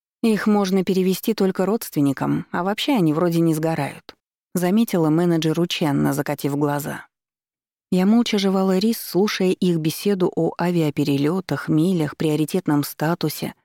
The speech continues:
а затем и о том, какое дорогое метро в Лондоне в сравнении с нью-йоркским. К счастью, вскоре и Учена, и Абрахам словно позабыли о моем присутствии. Я боялась заговорить и ляпнуть что-нибудь такое, что выдаст мое невежество в обсуждаемых темах.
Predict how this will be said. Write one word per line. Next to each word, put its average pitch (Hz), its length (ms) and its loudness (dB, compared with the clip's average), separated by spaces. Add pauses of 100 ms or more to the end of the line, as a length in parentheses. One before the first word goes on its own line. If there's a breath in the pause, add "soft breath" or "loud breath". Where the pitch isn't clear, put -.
(500)
а - 80 -4
затем 196 340 2
и 196 60 2
о 185 80 0
том, 220 240 2
какое 208 300 0
дорогое 180 420 2
метро 160 360 0
в 185 120 -2
Лондоне 156 500 2
в 151 60 -8
сравнении 147 500 2
с - 120 -6
нью-йоркским. 151 760 -2 (920)
К - 20 -20
счастью, 220 400 -2
вскоре 202 400 0
и 170 200 0
Учена, 170 580 2
и 143 40 2
Абрахам 165 680 -2 (140)
словно 214 360 2
позабыли 175 460 0
о 151 60 2
моем 151 300 2
присутствии. - 760 -6 (760)
Я 202 120 2
боялась 202 440 2
заговорить 160 540 0
и 151 40 0
ляпнуть 147 360 0
что-нибудь 160 460 0
такое, 185 320 0
что 151 220 -2
выдаст 170 340 0
мое 156 240 4
невежество 160 640 0
в 139 80 -2
обсуждаемых 143 680 -2
темах. 143 500 -6